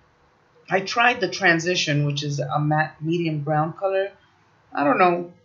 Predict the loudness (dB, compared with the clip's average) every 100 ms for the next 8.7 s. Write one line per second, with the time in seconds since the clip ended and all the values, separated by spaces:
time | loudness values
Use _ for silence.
0 | _ _ 0 2 -6 -16 _ -2 0 4
1 | 2 2 -4 -6 -2 -2 -4 -4 -4 -4
2 | -8 -14 -20 _ _ -16 -8 -4 -4 -4
3 | -2 -2 -2 -8 -6 -4 -2 -4 -4 -4
4 | -4 -8 -8 -8 -8 -8 -8 -10 -16 _
5 | _ _ _ _ _ _ _ _ -20 _
6 | -12 -2 4 4 4 0 0 2 0 2
7 | 0 0 0 0 -2 -2 -4 -6 -8 -6
8 | -8 -8 -8 -8 -6 -10